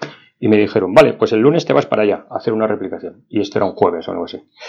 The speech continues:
Eh, entonces, con esa manía de, más o menos, de aprender cosas y de no decir que no y tal,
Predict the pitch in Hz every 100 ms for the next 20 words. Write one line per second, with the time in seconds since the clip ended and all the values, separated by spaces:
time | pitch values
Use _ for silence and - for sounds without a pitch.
0 | - - - - 110 104 101 107 107 123
1 | 131 - 113 127 156 127 135 120 110 113
2 | 107 113 110 117 110 107 101 104 104 117
3 | 107 95 98 98 110 107 123 107 104 104
4 | 101 143